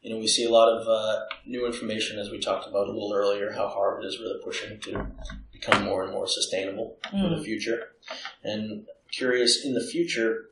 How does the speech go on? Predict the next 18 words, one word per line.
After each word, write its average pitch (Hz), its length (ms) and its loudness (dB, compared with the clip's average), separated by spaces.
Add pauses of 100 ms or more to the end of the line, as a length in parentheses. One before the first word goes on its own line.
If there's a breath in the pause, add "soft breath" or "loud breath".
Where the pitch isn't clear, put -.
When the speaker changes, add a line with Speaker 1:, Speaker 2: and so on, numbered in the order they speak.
Speaker 1:
how 139 160 -4
do 139 80 -2
you 127 140 -4
see 117 520 0 (360 soft breath)
Radcliffe 104 760 4 (500)
and 165 120 2
the 147 60 4
university, 104 760 2
but - 160 -2
specifically - 580 0
Radcliffe 101 500 -2
within 147 240 0
the 127 80 2
Speaker 2:
Mm. - 60 -2
Speaker 1:
university, 101 760 0 (400 loud breath)
evolving 107 680 4
to - 360 -2 (260)
meet 117 440 -4